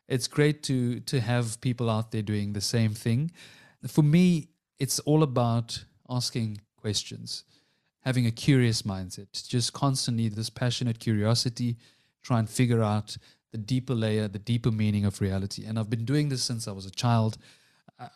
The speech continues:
I, I tried my best not to allow dogma to affect me, even though I'm not immune, whether it's religion, whether it's spirituality, certain thoughts from science,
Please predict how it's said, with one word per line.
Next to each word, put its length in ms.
I, 60
I 220
tried 340
my 80
best 600
not 180
to 100
allow 220
dogma 460
to 140
affect 520
me, 140
even 420
though 280
I'm 220
not 140
immune, 460
whether 280
it's 220
religion, 540
whether 200
it's 140
spirituality, 1040
certain 380
thoughts 280
from 200
science, 720